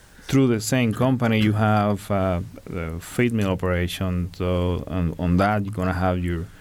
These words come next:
your farmers that sell grain to those facilities, and that, so if for some reason you have a big drop on production, then your,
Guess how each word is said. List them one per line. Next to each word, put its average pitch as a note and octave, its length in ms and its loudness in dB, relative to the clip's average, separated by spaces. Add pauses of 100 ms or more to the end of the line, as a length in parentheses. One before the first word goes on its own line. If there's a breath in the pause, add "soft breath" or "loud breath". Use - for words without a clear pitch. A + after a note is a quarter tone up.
(440 loud breath)
your G2 140 2
farmers G2 460 0
that F2 180 0
sell G2 320 0
grain F#2 400 2
to F2+ 140 -6
those F2 240 0
facilities, F2+ 580 -2
and F2 140 2
that, F2+ 200 2
so F#2+ 120 -6
if E2+ 100 -2
for F2+ 140 -2
some G2+ 200 0
reason G2 280 2
you F2+ 80 0
have F#2 220 0
a E2+ 60 -2
big F#2+ 280 -2
drop F#2+ 340 0
on F#2 100 -2
production, F2+ 720 -2
then F#2+ 360 0
your, F2 160 -2